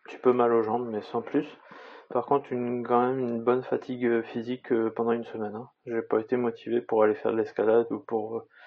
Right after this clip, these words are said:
j'ai, j'ai couru un petit peu, mais c'était,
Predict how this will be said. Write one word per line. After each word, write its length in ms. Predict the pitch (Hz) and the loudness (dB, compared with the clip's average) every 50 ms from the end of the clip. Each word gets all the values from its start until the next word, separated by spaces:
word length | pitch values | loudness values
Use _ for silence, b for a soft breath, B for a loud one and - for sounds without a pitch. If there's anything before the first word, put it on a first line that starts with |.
| b b b | b b b
j'ai, 320 | - - 113 110 107 104 104 | -16 -12 -10 -8 -6 -8 -8
j'ai 100 | 113 - | -8 -10
couru 380 | - - 127 120 120 120 120 | -4 0 2 4 4 4 4
un 80 | 113 113 | 2 2
petit 200 | 107 - - 113 | 0 -8 -14 -10
peu, 280 | - - 117 123 127 123 110 | -4 0 0 0 0 -2 -4
mais 180 | 107 104 104 | -8 -8 -10
c'était, 580 | 101 _ _ - - 104 104 104 101 101 98 | -12 _ _ -4 -2 0 0 0 -2 -4 -8